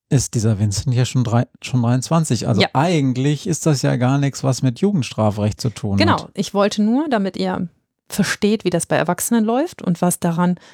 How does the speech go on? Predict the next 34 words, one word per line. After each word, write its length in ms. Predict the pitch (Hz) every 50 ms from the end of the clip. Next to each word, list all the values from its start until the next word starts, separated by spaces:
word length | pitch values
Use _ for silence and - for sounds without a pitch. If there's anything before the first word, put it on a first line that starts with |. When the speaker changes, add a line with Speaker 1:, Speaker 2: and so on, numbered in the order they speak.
| - -
Speaker 2:
der 100 | - 185
Gesetzgeber 480 | - 160 156 170 165 - - - - 143
sich 140 | 156 156 -
gedacht 340 | - 208 294 349 - - -
hat, 120 | 285 -
nämlich, 180 | 226 202 202 -
dass 140 | 202 -
man 100 | 220 214
diese 320 | 202 202 202 208 - - -
ein-, 240 | - 226 269 285 254
diese 240 | - 233 220 226
Einzelstrafen, 720 | - 233 294 320 - 294 277 - - - - 233 240 - 233
die 120 | 202 202 -
zusammengefasst 640 | - 185 175 220 269 294 262 - - 233 208 - -
sind 100 | 180 170
in 60 | 175
einer 200 | 175 180 175 175
Gesamtstrafe, 540 | 175 180 202 226 - - - - 202 - -
einfach 300 | 233 285 - - 262 208
wieder 160 | 220 208 175
auseinanderpuzzelt 800 | 160 - - 196 202 220 233 226 - - 247 233 202 208 185 -
und 100 | - 180
eine 100 | 180 175
neue 240 | 175 175 180 180
Gesamtstrafe 640 | 175 - - 170 175 - - - - 156 151 - 151
bildet. 380 | 151 170 175 180 226 254 - - - - - - _ -
Kein 180 | - - 175
Problem. 380 | 160 - 175 165 160 - - - - _ _ _ _ _ -
Speaker 1:
Mhm. 320 | 123 113 104 113 135 160 - _ _ _ _ _ _ _ _ -
Speaker 2:
So 220 | - 226 247 240
weit, 160 | 277 277 277
so 80 | - 285
gut. 200 | 202 - - - - - _ _ _ -
Aber 400 | 170 170 170 180 208 247 330